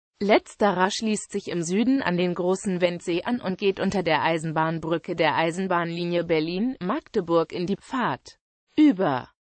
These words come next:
die den Wendsee mit dem Wusterwitzer See verbindet. Funktion: Der große Wendsee verbindet die Ortsteile der Stadt Brandenburg an der Havel, Plaune und Kirchmöser West. Er ist Bestandteil der Bundeswasserstraße Elbe-Havel-Kanal mit der Wasserstraßenklasse I V.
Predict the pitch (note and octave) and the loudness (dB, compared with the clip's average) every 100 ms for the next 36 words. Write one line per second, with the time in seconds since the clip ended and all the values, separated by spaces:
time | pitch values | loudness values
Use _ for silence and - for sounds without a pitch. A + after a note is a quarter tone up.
0 | - A3+ G3 G3 F#3 F3+ F3 - F3 F#3 | -2 0 2 2 4 2 0 -2 0 2
1 | A3 G#3 G3 D#4+ - F3+ E3 B3 - - | 4 4 2 -2 -2 -2 0 -2 -4 -2
2 | D3+ E3+ G3 C#4 A#3 F3 F3+ A3 D4 - | -2 0 -2 0 -2 0 0 2 -2 -4
3 | - - D#3+ - - D3 C3+ - - _ | -14 -10 -10 -8 -4 -4 -4 -10 -20 _
4 | _ - A3 F#3+ F#3 C#4+ B3 F#3+ G#3 C#4 | _ 2 2 2 -2 -2 -2 0 0 0
5 | B3 A#3+ G3 E3+ F#3 A#3 F#3+ - F3+ F3+ | -2 -2 -2 0 2 2 0 2 2 0
6 | - G3 E3 E3 F#3+ A#3 - F#3 E3+ E3 | -4 -2 2 2 0 -2 -2 -2 -2 -2
7 | F3 G#3 G#3+ G3+ - A#3 F3 E3 F#3+ A3+ | 0 0 2 0 2 0 0 0 -2 -6
8 | - D3 A#2+ - _ _ _ - G#3 A#3+ | -4 -4 -4 -10 _ _ _ -2 2 2
9 | C4 - G#3+ - B3 B3+ - F#3 A3+ C4+ | 0 0 -2 -2 2 2 2 0 2 2
10 | B3 G3 - - - - _ A3 G#3+ A3 | 4 2 2 -8 -20 -20 _ 4 4 2
11 | - F3 F3+ D#3+ D#3 F3 F3 G3 G#3 G3+ | -4 -4 -2 -4 -4 -6 -4 -2 0 4
12 | C4+ A#3+ F3+ - F#3 F3 E3+ F#3 F3 E3+ | 4 4 2 0 -2 -2 -4 0 2 2
13 | - F#3+ E3 F3 F3+ D#3+ - E3+ - F3+ | 2 2 4 2 -2 -4 -2 -4 -4 -4
14 | E3+ E3 A3 G#3 A3 A3+ A#3+ - G#3+ - | -2 2 2 0 -2 0 0 0 -2 -2
15 | F#3 E3+ E3 F3+ E3+ F#3+ F#3+ - F#3+ F#3+ | 0 0 0 -2 -2 -2 -2 -4 -6 -6
16 | - D#3 C3+ | -6 -4 -4